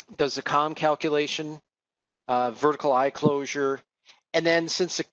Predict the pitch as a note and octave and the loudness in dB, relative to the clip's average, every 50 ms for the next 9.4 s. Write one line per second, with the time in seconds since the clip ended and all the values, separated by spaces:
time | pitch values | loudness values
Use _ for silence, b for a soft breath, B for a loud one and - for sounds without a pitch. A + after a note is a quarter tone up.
0 | _ _ - - D3+ D3 C#3+ C#3+ C#3+ C#3+ C3+ - - A3 A3 - G3 F#3 E3+ F3+ | _ _ -8 -4 -4 0 2 2 2 2 2 0 -4 -4 -2 0 0 2 2 2
1 | F#3 F3 E3 - D3+ D3+ C#3+ D3 D3 - - D3+ B2+ C#3+ D3 D#3 - - - D3+ | 0 0 0 0 -2 -2 -4 -4 -8 -8 -4 -2 2 2 2 2 0 -2 -2 0
2 | D#3 D#3 D#3 D#3+ E3+ F3 D#3 C3+ - - - D#3 C#3+ A#2+ B2+ A#2+ D3 D#3 - - | 2 4 4 2 0 0 -2 -4 -4 -4 -2 -2 -2 -2 -2 -2 -2 -2 -2 -2
3 | D#3 C3 C#3+ B2+ - C3 A#2+ - C#3+ B2 B2+ C3 C3+ C3+ - C3+ C3 A2+ A#2 A2 | -4 -4 -4 -4 -4 -6 -4 -4 -4 -2 -2 -2 -2 -2 -4 -6 -8 -10 -10 -8
4 | - - - D#3+ F3 E3+ - - F3 E3+ D#3+ D#3 - B B B B B B B | -8 -4 -2 -2 -2 -2 -2 -4 -4 -4 -4 -6 -12 B B B B B B B
5 | _ - C#3 C#3 C#3 B2+ C3 B2+ - D3+ E3 E3 - - E3+ D#3 D3+ D3 C#3+ C#3 | _ -2 0 0 0 0 -2 -2 0 2 2 2 2 0 -2 -2 -2 -2 -4 -4
6 | C3+ - _ - - - F3 D#3+ C#3 C#3+ D3 D3+ D#3 D3+ D3 C#3 - D3 C3 B2+ | -8 -10 _ -8 -6 -6 -4 0 2 4 4 4 4 2 0 -2 -4 -4 -4 -4
7 | A2+ B2+ B2+ B2+ - - C3 B2 A#2+ A#2+ A#2+ A#2 - - - C3+ A#2+ A#2 - - | -2 0 0 0 -2 -2 -2 -2 -2 -2 -2 -4 -6 -4 -2 -2 -2 -2 -2 -2
8 | C3+ A2+ A2+ A2+ A#2 - C#3+ C3+ C3+ C3 A#2 G#2 - - C3+ C3 - - - C3+ | -2 -2 -4 -6 -6 -4 -4 -2 -2 -2 -4 -4 -2 -2 -2 -2 -2 -2 0 0
9 | B2 A#2 A#2+ A#2 A2+ A2 - - | 0 0 -2 -8 -6 -6 -8 -8